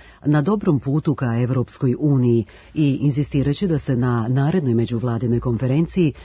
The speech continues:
otvori što više novih poglavlja. Sa McAllisterom je razgovarala i ministarka za evropske integracije Jadranka Joksimović.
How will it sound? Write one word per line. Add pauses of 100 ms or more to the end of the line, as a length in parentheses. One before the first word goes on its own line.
(140)
otvori
što
više
novih
poglavlja. (520)
Sa
McAllisterom
je
razgovarala
i
ministarka
za
evropske
integracije (140)
Jadranka
Joksimović.